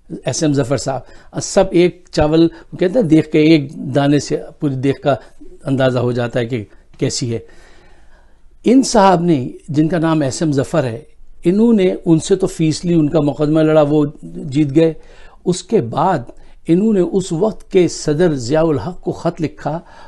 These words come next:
और लिखा कि इन लड़कों को माफ़ी दे दीजिए और रीज़न ये दिया, ये तो फिल्में देख के ना ग्लैमराइज हो जाता है इंसान,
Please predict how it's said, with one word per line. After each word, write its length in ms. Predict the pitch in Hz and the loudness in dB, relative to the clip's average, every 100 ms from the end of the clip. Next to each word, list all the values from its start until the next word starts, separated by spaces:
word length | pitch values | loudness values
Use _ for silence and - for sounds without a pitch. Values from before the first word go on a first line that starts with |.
| - | -4
और 100 | 147 | -2
लिखा 340 | 151 147 - | -2 -4 -4
कि 160 | 175 170 | -2 -2
इन 380 | 190 165 165 156 | -2 0 2 4
लड़कों 460 | 139 135 131 175 | 4 2 0 -2
को 160 | 151 165 | 0 0
माफ़ी 480 | 131 127 131 - 170 | 0 -2 -4 -2 2
दे 140 | 135 | 2
दीजिए 500 | 123 135 127 196 175 - - - | 2 -2 2 4 4 0 -16 -6
और 120 | 143 | -2
रीज़न 340 | 143 151 170 160 | 0 2 2 2
ये 100 | 151 | 2
दिया, 220 | 151 165 | 2 2
ये 180 | 165 165 | 4 2
तो 300 | 180 165 - - - - | 2 -2 -4 -14 -20 -4
फिल्में 480 | 160 160 170 170 135 | 0 2 4 4 4
देख 280 | 151 151 - | 2 2 0
के 100 | 170 | 0
ना 160 | 185 | 2
ग्लैमराइज 800 | 175 127 143 143 143 139 139 156 | -2 -2 0 0 0 0 2 2
हो 120 | 131 135 | 2 0
जाता 360 | 139 131 156 | 0 0 0
है 160 | 143 143 | 0 0
इंसान, 560 | 135 - 151 151 156 | -2 -4 -2 0 -2